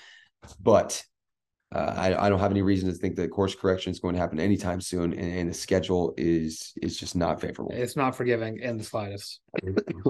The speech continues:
Speaker 1: You
Speaker 2: Yeah.
Speaker 1: get Tennessee still left. Um, you get, I believe, L S U a second time.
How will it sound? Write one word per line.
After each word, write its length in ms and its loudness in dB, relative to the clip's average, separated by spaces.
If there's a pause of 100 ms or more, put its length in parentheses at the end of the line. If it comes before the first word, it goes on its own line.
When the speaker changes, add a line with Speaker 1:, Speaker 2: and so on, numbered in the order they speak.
(540)
Speaker 1:
You 100 4
Speaker 2:
Yeah. 20 4
Speaker 1:
get 280 6
Tennessee 460 6
still 240 2
left. 380 2
Um, 320 -4
you 80 0
get, 180 2 (400)
I 120 -6
believe, 340 -2
L 120 8
S 120 0
U 80 2
a 20 -4
second 240 0
time. 300 0